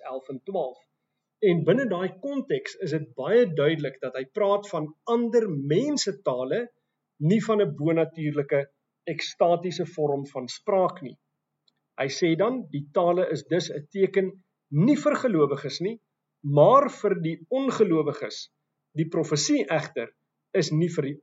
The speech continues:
ongelowiges nie, maar vir die gelowiges." Nou, let mooi op, hy sê tale is nie 'n teken vir die gelowiges nie. Met ander woorde, dit is nie 'n teken dat jy die Heilige Gees ontvang het nie. Dis bloot net 'n teken vir ongelowiges. Dink 'n bietjie terug na wat gebeur het in Handelinge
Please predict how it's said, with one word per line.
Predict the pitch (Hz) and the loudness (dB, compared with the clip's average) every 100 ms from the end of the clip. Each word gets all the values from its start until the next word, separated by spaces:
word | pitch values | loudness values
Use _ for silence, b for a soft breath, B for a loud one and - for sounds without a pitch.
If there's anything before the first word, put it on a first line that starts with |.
| - | 0
ongelowiges | 302 294 - 165 135 117 123 127 - | 2 2 2 0 0 -2 -6 -12 -8
nie, | 202 226 - _ _ - | -6 -8 -12 _ _ -12
maar | 131 131 143 156 | -4 0 2 2
vir | - 147 | 0 -6
die | 139 | -6
gelowiges." | - 135 143 147 135 - - - _ _ _ 151 | -8 -4 0 0 -2 -10 -16 -20 _ _ _ 0
Nou, | 147 | 4
let | 240 220 | 4 4
mooi | 269 | 4
op, | 254 147 131 | 4 4 0
hy | |
sê | 131 196 170 170 | 0 0 0 2
tale | 202 196 190 190 | 4 6 4 0
is | 185 147 | -4 -4
nie | 135 151 262 214 | -2 0 0 0
'n | 214 | -2
teken | - 208 214 - | -2 -2 -2 -4
vir | 175 | -6
die | 170 | -6
gelowiges | 160 147 156 156 147 | -4 -4 -4 -6 -8
nie. | 139 | -8
Met | 127 | -8
ander | 180 165 | -6 -4
woorde, | 165 151 | -4 -6
dit | |
is | 143 | -8
nie | 143 254 226 | -4 -2 -2
'n | 214 _ | -4 _
teken | 269 277 - 165 196 _ _ _ _ - | -8 -6 -2 -2 -4 _ _ _ _ -2
dat | 185 202 | 0 0
jy | 254 | 0
die | 220 | 2
Heilige | 156 196 202 | 2 2 0
Gees | 202 196 190 | -2 -2 -2
ontvang | 190 - 233 233 | -2 -2 2 2
het | 220 | 2
nie. | 156 | -2
Dis | 147 147 | -4 -4
bloot | 156 285 294 | -4 -4 0
net | 220 220 | 0 0
'n | 214 | -6
teken | 208 202 214 | -6 -6 -6
vir | 196 175 - | -8 -12 -8
ongelowiges. | 254 - 220 170 151 147 113 - _ _ _ _ 160 | -6 -2 -2 -2 -4 -8 -12 -16 _ _ _ _ 0
Dink | 185 226 | 2 0
'n | |
bietjie | 185 196 | -4 -4
terug | 214 214 185 | 0 0 0
na | |
wat | 156 151 | -2 -4
gebeur | 165 139 147 | -6 0 2
het | 151 156 | 2 0
in | 135 | -4
Handelinge | 127 139 143 131 | -4 -4 -2 -4